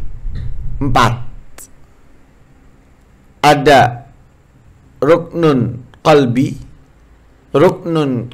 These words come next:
qauli, ruknun fi'li, dan ruknun maknawi. Ruknun qalbi,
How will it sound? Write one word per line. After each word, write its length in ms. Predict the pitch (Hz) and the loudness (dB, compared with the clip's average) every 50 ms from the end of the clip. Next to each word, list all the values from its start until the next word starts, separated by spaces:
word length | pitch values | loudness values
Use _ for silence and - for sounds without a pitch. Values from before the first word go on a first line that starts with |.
| - - | -6 0
qauli, 720 | 147 143 135 131 123 120 120 127 147 - - - - - - - - - 127 | 2 4 4 4 4 4 4 2 2 0 -2 -6 -10 -6 -2 -2 -2 2 2
ruknun 640 | 147 190 - - - - 165 160 151 139 135 123 123 | 2 2 2 2 -2 -2 0 0 0 0 0 -2 -2
fi'li, 800 | - - 135 131 - - - 117 120 123 156 185 - - - - | -2 -4 -4 -4 -4 -4 -4 -2 0 2 2 0 0 -2 -4 -2
dan 320 | 117 131 127 123 117 120 | 0 0 2 2 2 0
ruknun 560 | 165 170 - - 143 156 165 175 190 170 - | 0 -2 -2 -2 -2 0 0 0 -2 -2 -4
maknawi. 640 | 135 139 131 135 139 135 131 120 117 110 107 104 85 78 - - - - - - - - - - - - - - - - - - - - - - - - - - - - - - - - - - - - - - - - - - - - - - - | -4 -2 -2 -2 -2 -2 0 0 0 0 0 -2 -4 -8 -10 -12 -10 -8 -8 -6 -6 -8 -8 -10 -10 -10 -8 -8 -8 -8 -8 -8 -8 -8 -8 -8 -10 -12 -12 -14 -12 -8 -6 -6 -6 -4 -4 -4 -4 -4 -4 -6 -10 -14 -16 -18 -20 -20 -20 -8 -2
Ruknun 480 | 143 170 214 214 214 214 214 208 196 185 | 2 2 2 2 2 2 2 2 2 2
qalbi, 720 | - 190 175 160 147 143 190 233 240 233 - - - | 4 4 4 4 2 2 0 0 0 -2 -4 -8 -14